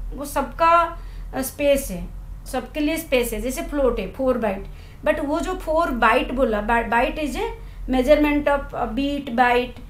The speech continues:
and then, अ, the, अ, kilobyte, these are the measurement unit of the memory।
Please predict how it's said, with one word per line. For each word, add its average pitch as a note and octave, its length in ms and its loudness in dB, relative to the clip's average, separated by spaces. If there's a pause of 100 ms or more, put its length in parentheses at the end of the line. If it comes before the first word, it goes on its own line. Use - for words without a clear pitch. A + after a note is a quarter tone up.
(280)
and B3 220 0
then, A#3+ 240 2
अ, A3 380 2
the, A#3+ 140 -8
अ, A3 500 -2
kilobyte, B3+ 640 4
these C4+ 140 -2
are B3+ 120 2
the C#4+ 180 2
measurement B3+ 520 0
unit A#3 260 0
of A3+ 120 -6
the D#4 180 0
memory। G3 260 0